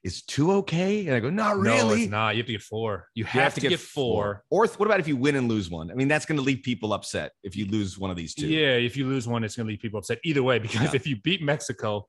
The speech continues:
Speaker 2: you
Speaker 1: And
Speaker 2: can,
Speaker 1: then
Speaker 2: there's no scenario you can go to Jamaica and lose.
Speaker 1: No.
Speaker 2: And if you
Speaker 1: I
Speaker 2: lose
Speaker 1: think
Speaker 2: in
Speaker 1: that's
Speaker 2: Mexico, everyone's gonna be really upset.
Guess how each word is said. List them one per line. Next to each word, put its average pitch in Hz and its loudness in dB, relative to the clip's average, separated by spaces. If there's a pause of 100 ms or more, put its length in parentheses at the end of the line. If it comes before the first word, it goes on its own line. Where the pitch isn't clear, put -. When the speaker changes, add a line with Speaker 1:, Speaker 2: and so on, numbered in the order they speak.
(240)
Speaker 2:
you 151 -2
Speaker 1:
And 113 -2
Speaker 2:
can, 143 2
Speaker 1:
then 151 -2
Speaker 2:
there's 151 2
no 165 2
scenario 147 0
you 123 -2
can 123 -2
go 123 0
to 113 -4
Jamaica 110 -2
and 95 -8
lose. 104 -4 (120)
Speaker 1:
No. 87 -4 (240)
Speaker 2:
And 139 2
if 127 0
you 143 2
Speaker 1:
I 165 4
Speaker 2:
lose 175 4
Speaker 1:
think 160 2
Speaker 2:
in 151 4
Speaker 1:
that's 170 2
Speaker 2:
Mexico, 143 0
everyone's 135 0
gonna 120 -4
be 117 -4
really 127 2
upset. 107 -2